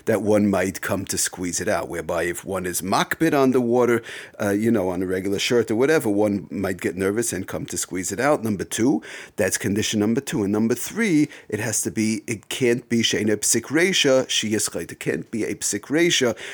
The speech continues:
whereby one will come to squeeze it out. In other words, even if you'll tell me it's a towel, a towel, he's not makbid on the water. Um, number one. Number two, you'll tell me it's derech lichluch, that one wipes his hands, he's making him more dirty. But number th-, condition number three, it has to be that the towel is not so wet whereby he'll automatically come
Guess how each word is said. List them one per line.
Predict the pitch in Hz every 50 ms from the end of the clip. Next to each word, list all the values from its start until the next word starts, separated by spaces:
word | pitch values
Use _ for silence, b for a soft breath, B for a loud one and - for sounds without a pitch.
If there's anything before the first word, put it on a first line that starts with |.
| B B
whereby | B 120 113 101 104 107 107
one | 107 101 110 110 107
will | 107 107
come | 107 - 98 87
to | - 98
squeeze | - - - 95 90 90
it | 110 107
out. | 110 92 82
In | 101
other | 101 98 95
words, | 92 92 87 -
even | 117 117 110 113 110
if | 104 - 107
you'll | 107 107 98
tell | - 113 101
me | 107 107 98
it's | 95 95 - -
a | 98
towel, | - - 110 107 120 110 101 95 95 - B B B B B B
a | - 104
towel, | - - 123 117 117 101 92 87 87
he's | 104 98 -
not | 113 123 120 -
makbid | 110 107 107 - - - 104 101
on | 104 104 104
the | 104 107
water. | 98 98 101 110 101 82 80 B B B B B B -
Um, | 95 92 101 101 101 95 95 - - - _ _ _ _ _ _ _ _ _ _ - - -
number | - 127 123 117 117
one. | 117 110 104 101
Number | - 101 92 98
two, | - 113
you'll | 110 110 101
tell | - - 107
me | 107 104
it's | 101 95 -
derech | - 117 110 110 107 - - 104
lichluch, | 107 120 117 - - 104 90 - - -
that | - 92 90 - -
one | - 110 110 104 101 104
wipes | 101 98 104 101 - -
his | - 104 - -
hands, | - 110 110 104 -
he's | 101 92 -
making | 107 104 98 - 95
him | 101 107
more | 107 107 107
dirty. | 101 113 110 107 92 87
But | - - 90
number | 95 104 104 101 110
th-, | 104 - - -
condition | - - 113 110 113 120 - - 120
number | 120 120 127 -
three, | - - 131 139 147
it | 127 117
has | 120 120 -
to | - 110
be | 127 139 123
that | 98 101 92
the | - 95
towel | - - - 127 127 123 117 107
is | 98 - -
not | 107 123 123 117 -
so | - 151 135
wet | 139 139 160 175 165 147 -
whereby | 120 123 120 101 107 117 113 107
he'll | 104 110 107 95 -
automatically | 110 123 127 127 123 117 110 107 107 104 110 - - 110 107 101
come | - - - 98 98 104